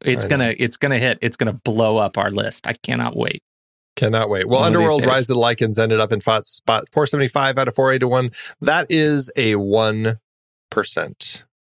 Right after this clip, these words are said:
Speaker 2: One percent. Pretty low.
Speaker 1: Did you, did you beat one percent on your personal ranking?
Speaker 2: Um, I did.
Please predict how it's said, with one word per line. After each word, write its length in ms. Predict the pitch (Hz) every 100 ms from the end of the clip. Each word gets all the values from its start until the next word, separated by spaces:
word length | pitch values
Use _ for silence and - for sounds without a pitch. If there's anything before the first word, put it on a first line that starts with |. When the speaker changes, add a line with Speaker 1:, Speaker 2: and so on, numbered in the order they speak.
| _
Speaker 2:
One 300 | 117 117 180
percent. 420 | 180 165 127 90 -
Pretty 300 | 208 220 202
low. 540 | 165 127 113 110 113 - - - - _ _ -
Speaker 1:
Did 200 | 127 120
you, 180 | 113
did 240 | - 120 107
you 80 | 104
beat 240 | 101 104
one 160 | 110 101
percent 440 | 113 - 113 113 - _ _ 113
on 80 |
your 100 | 110
personal 380 | 104 107 - 107
ranking? 360 | 107 104 113 110 - _ _ _ -
Speaker 2:
Um, 300 | 156 151 151
I 100 | 156
did. 420 | 156 302 285 95